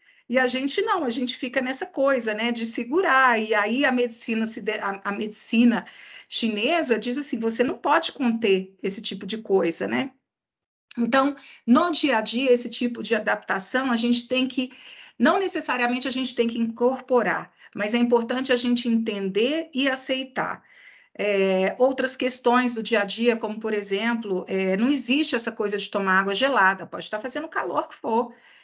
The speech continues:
que a água ou é, ou, ou é quente ou ela é morna, assim, a temperatura ambiente, mas aquela coisa morna. E aí você vai entender, também tem uma razão pra ser disso,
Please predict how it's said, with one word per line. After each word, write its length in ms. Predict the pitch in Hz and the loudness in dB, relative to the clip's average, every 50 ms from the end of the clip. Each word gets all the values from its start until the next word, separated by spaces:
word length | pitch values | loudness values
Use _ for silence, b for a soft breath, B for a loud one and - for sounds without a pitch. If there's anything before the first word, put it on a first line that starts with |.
| B B B - | B B B -2
que 80 | - | 0
a 80 | 254 247 | 2 4
água 480 | 220 214 226 233 226 226 226 226 226 - | 4 4 4 2 2 0 -4 -4 -4 -4
ou 180 | 226 233 254 269 | -2 0 0 0
é, 80 | 277 269 240 220 220 226 - | 0 0 0 -2 -2 -4 -6
ou, 220 | 220 214 220 220 233 233 | -6 -6 -4 -2 0 2
ou 100 | 262 269 | 2 2
é 120 | 254 247 | 2 0
quente 760 | 247 - - - 202 208 214 240 339 392 - - - 370 392 - | -2 -4 -8 -4 -4 -2 -2 -2 -2 -4 -2 0 2 2 2 2
ou 200 | 320 277 269 269 | 0 0 2 2
ela 180 | 277 294 330 | 0 0 -2
é 80 | 381 427 | -4 -2
morna, 580 | 349 285 254 247 254 254 240 247 214 185 185 180 | -2 -2 0 0 0 -2 -2 -2 -2 -2 -4 -6
assim, 220 | 180 - - 190 | -6 -6 -6 -4
a 40 | 185 | -2
temperatura 680 | 185 208 196 196 214 208 202 202 202 220 208 208 214 | -2 -2 0 2 2 2 2 2 0 -2 -2 0 -2
ambiente, 520 | 214 196 190 202 202 196 208 240 233 - | -2 -4 -6 -6 -6 -4 -4 -6 -6 -4
mas 140 | 262 262 277 | -4 -4 -4
aquela 240 | 262 254 277 254 262 | -4 -4 -4 -4 -2
coisa 260 | 254 247 254 247 320 320 | 0 0 0 0 0 -2
morna. 480 | 320 240 240 226 214 208 208 180 180 - B B B B B B B B B B | 0 0 0 0 0 -4 -6 -8 -10 -12 B B B B B B B B B B
E 60 | 190 196 | -4 -2
aí 100 | 220 233 | -2 0
você 260 | 262 294 294 311 285 | -2 -2 -2 -2 0
vai 180 | 277 269 254 | 0 2 2
entender, 680 | 254 254 247 240 196 196 196 247 277 302 294 254 240 240 | 2 2 0 0 -2 -2 0 0 0 2 2 2 2 2
também 420 | 247 226 226 226 226 240 262 294 | 0 0 0 2 2 2 0 0
tem 160 | 294 - 320 320 | 0 0 -2 0
uma 180 | 311 302 302 | 0 -2 -2
razão 520 | 302 311 339 320 302 - 233 233 254 285 294 | -2 0 -2 -2 0 0 0 2 2 0 -2
pra 180 | - 220 214 | 0 0 0
ser 280 | 214 - - 202 196 190 | 0 0 2 2 2 2
disso, 600 | 190 190 190 208 240 269 269 - - 208 190 | 2 0 -2 -2 0 0 0 -2 -2 -4 -4